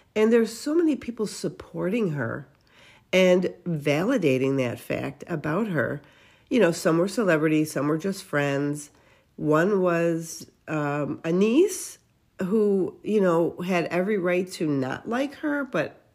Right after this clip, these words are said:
fell in love with her. So what I want you to take from this is that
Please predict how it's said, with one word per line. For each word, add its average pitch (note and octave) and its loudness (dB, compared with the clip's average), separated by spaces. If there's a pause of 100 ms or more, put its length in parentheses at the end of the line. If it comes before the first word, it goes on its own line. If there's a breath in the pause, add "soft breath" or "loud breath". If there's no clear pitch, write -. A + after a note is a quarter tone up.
fell D3+ -2
in C#3+ -2
love A#2 -6
with - -10
her. - -12 (640 loud breath)
So A#3+ 4 (300)
what B3 -4
I F4 2
want G#3+ 0 (420)
you F#3+ 0
to E3+ 0
take G#3+ -4
from C#3 -2
this C3 -2
is E3 -6
that E3 -4